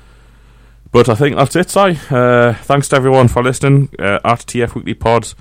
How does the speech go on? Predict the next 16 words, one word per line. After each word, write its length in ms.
Get 140
involved 380
on 100
Twitter. 340
We'd 140
like 140
to 80
talk 260
to 200
fans 340
of 80
the 80
show 360
and 220
have 160
crack. 240